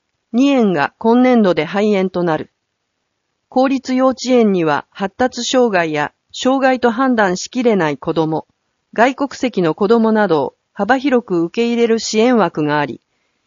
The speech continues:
インクルーシブ教育については一律の長がある。保護者は健常児と分け隔てのない日常生活の場を求めていると思うが、インクルーシブ教育のパイオニアとして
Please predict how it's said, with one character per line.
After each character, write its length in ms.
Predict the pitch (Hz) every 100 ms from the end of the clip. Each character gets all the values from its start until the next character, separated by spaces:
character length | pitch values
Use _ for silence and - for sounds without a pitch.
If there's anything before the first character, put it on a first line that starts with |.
| _
イ 120 | 208 254
ン 80 |
ク 120 | 262 277
ル 100 | 262
ー 60 |
シ 160 | 247 240
ブ 140 | 247
教 240 | - 269 233
育 160 | 202
に 140 | 190 170
つ 140 | 220
い 120 | 196
て 100 | 165
は 220 | 147 - -
一 220 | - -
律 260 | 247 240 240
の 160 | 233 233
長 260 | 262 226
が 200 | 180 147
あ 60 | 147
る。 160 | - _ _ _ _ _ _ _ _ _ _
保 120 | -
護 120 | 226 269
者 160 | 247
は 220 | 190 156 -
健 220 | 247 262
常 240 | 254 269 208
児 140 | 202
と 160 | 165 151
分 260 | 180 247
け 100 | 254
隔 140 | 262 254
て 120 | 254
の 140 | 247
な 160 | 247 240
い 140 | 175
日 300 | - 185 226
常 160 | 240 254
生 240 | - 269
活 260 | 247 226 185
の 140 | 170
場 160 | 165 185
を 60 | 196
求 260 | 190 240
め 100 | 240
て 140 | 208 175
い 80 |
る 100 | 180
と 140 | 185 180
思 240 | 180 180
う 40 | 147
が、 200 | 113 - _ _ _ _ _
イ 120 | 208 254
ン 80 |
ク 140 | 247 269
ル 100 | 254
ー 60 |
シ 180 | 240 247
ブ 140 | 233 233
教 220 | 254 240
育 220 | 202 180
の 140 | 170
パ 180 | - 208
イ 120 | 226
オ 60 | 226
ニ 160 | 214 202
ア 80 |
と 140 | 196 190
し 120 | -
て 240 | - -